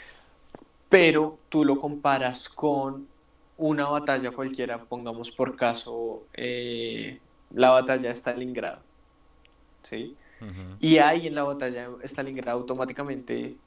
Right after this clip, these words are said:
Speaker 1: si-, sin que yo tenga que darte muchas razones, muchos argumentos, automáticamente catalogas tú la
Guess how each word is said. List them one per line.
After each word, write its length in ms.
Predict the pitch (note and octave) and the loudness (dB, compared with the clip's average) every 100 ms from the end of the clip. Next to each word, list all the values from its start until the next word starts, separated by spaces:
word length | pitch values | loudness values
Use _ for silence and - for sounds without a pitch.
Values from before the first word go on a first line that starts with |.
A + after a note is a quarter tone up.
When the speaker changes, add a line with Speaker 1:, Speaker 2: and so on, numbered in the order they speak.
| _ | _
Speaker 1:
si-, 340 | - - C3+ B2+ | -16 -6 -6 -4
sin 180 | C#3 C3 | -6 -2
que 120 | B2+ | 0
yo 140 | B2+ | 2
tenga 260 | B2+ B2 B2 | 2 0 0
que 100 | B2+ | 4
darte 300 | C3+ B2+ - | 4 4 -2
muchas 680 | A#2+ B2+ C3 B2+ A#2+ A#2+ - - - - _ _ | -2 -2 0 2 2 -2 -10 -20 -20 -20 _ _
razones, 920 | C#3 C3+ C3+ C3+ - B2 A#2 C#3 C#3+ | 0 4 6 4 -2 -6 -6 -10 -8
muchos 360 | C#3+ C#3 C3 C3 | -4 -4 -6 -8
argumentos, 680 | B2+ C3+ C#3+ B2+ B2+ E3+ - | -8 -6 -4 -4 -6 -8 0
automáticamente 920 | C#3+ C#3+ B2+ A#2+ - C3+ C#3 C3 B2 | 2 2 -2 -4 -4 -4 -4 -4 0
catalogas 840 | C3+ B2+ B2 A#2+ C3 D#3 C3 B2+ - | 2 2 2 2 4 2 0 -4 -2
tú 260 | F#3 C#3 - - | 0 0 -4 -10
la 640 | A#2 A#2 A2 A2 A2 | -6 -4 -4 -6 -10